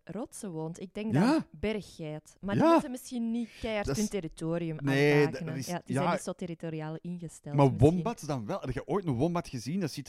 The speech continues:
Speaker 2: eruit als een, een grote, eh, cavia met C V S. Dat is gewoon, die zijn echt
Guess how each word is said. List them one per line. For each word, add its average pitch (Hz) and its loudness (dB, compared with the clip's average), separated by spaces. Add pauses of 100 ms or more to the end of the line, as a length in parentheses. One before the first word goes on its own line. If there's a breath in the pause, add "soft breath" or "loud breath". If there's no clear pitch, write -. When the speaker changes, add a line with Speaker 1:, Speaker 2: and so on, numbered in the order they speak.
Speaker 2:
eruit 156 -4
als 147 -6
een, 117 0 (160)
een 107 -8
grote, 160 0 (580 soft breath)
eh, 113 -4 (640)
cavia 156 0
met 143 -2
C 139 -4
V 110 0
S. - -8
Dat 123 -8
is 139 -10
gewoon, 143 -2
die 120 -8
zijn 151 -2
echt - -10